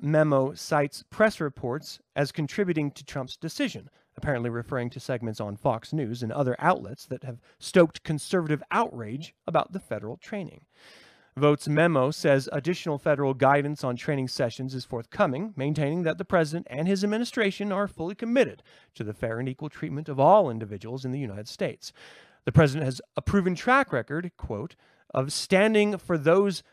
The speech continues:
whose voice has long been ignored and who have failed to benefit from our country, from what our country has to offer. And he intends to continue to support all Americans, regardless of race, religion, or creed, he added. Quote,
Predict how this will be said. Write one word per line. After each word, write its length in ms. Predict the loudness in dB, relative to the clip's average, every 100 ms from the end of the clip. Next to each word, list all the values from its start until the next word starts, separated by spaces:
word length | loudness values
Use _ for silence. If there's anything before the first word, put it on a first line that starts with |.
| _
whose 220 | -2 0
voice 380 | 4 6 4 0
has 280 | -6 -6 -2
long 360 | 2 2 2
been 200 | 2 0
ignored 580 | 0 2 4 4 0 -8 _ -14 -2
and 120 | 2
who 140 | 4
have 120 | 4 2
failed 400 | 0 2 2 0
to 80 | -2
benefit 560 | 0 2 2 -2 -12
from 220 | -6 -2
our 200 | 0 0
country, 500 | 0 -4 -4 -6 -10 -12 _
from 140 | -4 2
what 140 | 2
our 100 | 2
country 260 | -4 -6 -4
has 140 | -4
to 60 | -2
offer. 360 | -2 -2 -6 -20 -8 0
And 120 | 4
he 80 | 4
intends 400 | 2 2 2 0
to 100 | -4
continue 420 | -4 -2 -2 -2
to 120 | -4
support 300 | -6 -4 -4 4
all 280 | 8 8 6
Americans, 480 | 2 -2 -6 -8
regardless 720 | -6 2 6 6 4 -2 -8
of 180 | -12 -10
race, 280 | -10 -10 -12
religion, 380 | -10 -8 -6 -6
or 180 | -4 -6
creed, 340 | -4 -4 -4 -8
he 160 | -12
added. 320 | -12 -16 -20 _ _ _ _
Quote, 240 | 2 2